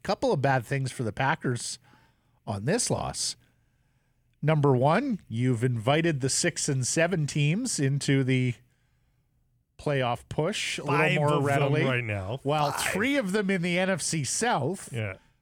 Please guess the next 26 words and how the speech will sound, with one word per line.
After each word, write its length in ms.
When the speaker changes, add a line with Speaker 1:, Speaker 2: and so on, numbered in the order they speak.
Speaker 1:
So 160
you're 240
actually 720
have 240
allowed 440
for 160
the 160
opportunity 640
that 280
one 180
of 160
the 80
losers 680
in 120
that 240
division 480
could 160
actually 400
wild 420
card. 320
Rams 500
and 140
Seahawks 560
are 140
the 200
other 380